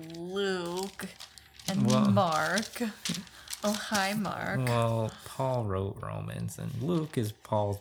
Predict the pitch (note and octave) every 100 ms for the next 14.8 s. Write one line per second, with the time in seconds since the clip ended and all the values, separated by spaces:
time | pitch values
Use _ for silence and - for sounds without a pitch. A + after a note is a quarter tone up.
0 | - - - - - A1+ - G1+ G1+ F#2+
1 | B2+ - - - - - - A2 F#2+ F2
2 | F2 F2+ F#2+ F2+ F2 F#2 E2 E3+ G3 _
3 | _ _ _ _ _ _ - - - -
4 | - - G#3+ A3+ G3+ - G3 F#3 - -
5 | G3 G3+ F#3 F3+ - - F3 - - -
6 | - - - _ - G3+ F#3+ F#3 F#3+ G3
7 | - - - F#3+ F3+ F3+ - _ _ _
8 | _ _ - - _ - - F#2 F2+ E2+
9 | - F#2+ F#2+ G2+ G2+ G2 G2 F#2+ G2+ G2+
10 | A2+ B2 C#3 A#2 G#2+ - F2 G2 G#2+ C3+
11 | C#3+ C#3+ C#3+ _ _ _ _ - G#2+ E2+
12 | - - - - _ _ _ _ - A2
13 | A2+ C3+ - - G2+ F#2+ F#2+ G2 G2 F2
14 | E2+ - E2+ E2+ F#2 - -